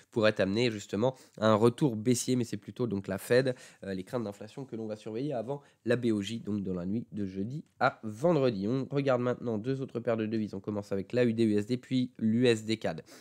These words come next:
A U D U S D qui a, qui échoue toujours sous les, les zéro huit, hein, un niveau assez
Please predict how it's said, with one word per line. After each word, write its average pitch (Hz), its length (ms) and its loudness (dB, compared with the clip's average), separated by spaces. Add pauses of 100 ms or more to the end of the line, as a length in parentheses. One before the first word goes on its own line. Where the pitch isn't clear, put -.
(120)
A 127 100 4
U 135 60 4
D 135 100 4
U 135 120 6
S 131 120 6
D 135 160 2
qui 110 220 0
a, 98 80 4 (280)
qui 147 160 4
échoue 147 240 4
toujours 131 360 0
sous - 160 -4
les, 104 280 0
les 107 160 0
zéro 110 260 4
huit, 135 240 0
hein, 117 180 2
un 101 40 -2
niveau 107 280 0
assez 101 360 -2